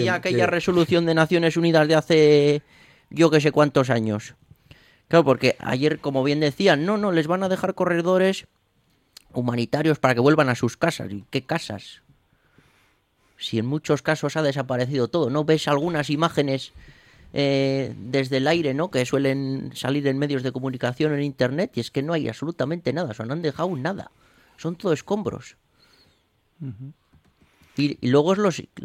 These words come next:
Speaker 2: también, claro, no, la paz. Pero luego, ¿qué plan de, de reconstrucción hay en, en ese país? ¿O cómo se van a, eh, configurar la estructura de Estado en, en ese país? ¿Cómo se va a dotar al país de unas infraestructuras mínimas?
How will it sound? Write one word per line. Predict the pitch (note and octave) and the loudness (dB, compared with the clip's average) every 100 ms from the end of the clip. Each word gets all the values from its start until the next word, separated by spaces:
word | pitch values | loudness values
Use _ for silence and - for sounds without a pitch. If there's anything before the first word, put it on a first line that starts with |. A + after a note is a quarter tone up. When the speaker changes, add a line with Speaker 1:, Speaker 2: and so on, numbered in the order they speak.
| - | -8
Speaker 2:
también, | A2+ C3+ F#3 | -4 -2 -2
claro, | F#3 G#3 C#3 - | 0 0 0 -4
no, | B2+ - | -10 -4
la | C3+ C3 | 2 2
paz. | - D3 - - _ _ _ | 4 2 0 -20 _ _ _
Pero | B2 C3+ | 2 4
luego, | E3 F3+ | 4 2
¿qué | A3 | 0
plan | G#3+ D3+ B2 A2+ | 2 2 2 2
de, | A2 A2+ | 4 4
de | A2 | 2
reconstrucción | A2 A2 A2 - G#2+ - A2+ A2 | 0 0 -2 -2 -6 -2 -2 0
hay | G#2 G#2 G#2 G#2 _ _ _ _ _ _ _ - | 0 0 -2 -6 _ _ _ _ _ _ _ -8
en, | A2 A2 A2 A2 - | -4 -2 -4 -6 -4
en | A#2 | -4
ese | A#2+ A#2 | -2 -2
país? | G#2 G#2 B2+ G3 | -2 0 0 0
¿O | D3 | -2
cómo | C3+ C3 | -4 -4
se | F#3+ | -2
van | C#3+ B2+ A#2+ | 0 0 0
a, | A2 A2 A2+ _ _ _ - | -2 -4 -6 _ _ _ -8
eh, | A2+ A2+ A2 G#2+ G#2 G#2 - | -2 0 -2 -4 -8 -12 -6
configurar | A2+ A2+ A#2 A2 A#2 A2+ | -4 0 0 2 2 4
la | G#2+ | 2
estructura | G#2 - G2+ - A2+ G2+ F#2+ F#2 G2+ - | 0 -4 -6 -2 2 4 2 -4 -6 -6
de | A2 | -2
Estado | G#2 - B2+ B2+ G#2+ G#2 - | -2 2 4 6 4 0 -2
en, | - G#2+ G#2 G#2 - | -4 -6 -6 -10 -10
en | A2 | -8
ese | A2 A2 | -6 -6
país? | G2+ G2 A#2 E3 - | -6 -4 -4 -4 -6
¿Cómo | D3 D#3+ | -4 -2
se | D3 | 0
va | B2 | 2
a | A#2+ | 2
dotar | A#2 - B2 | 0 2 2
al | A2+ | 2
país | A2 A#2+ A#2+ | 2 0 0
de | |
unas | A2+ G#2+ | -4 -4
infraestructuras | A#2 G#2+ G#2+ - G#2 C3 A2+ G2 | -4 -4 -8 -4 -6 -2 -2 -2
mínimas? | A#2 D#3+ C3 A#2 G#2 - | -2 -2 -2 -6 -8 -12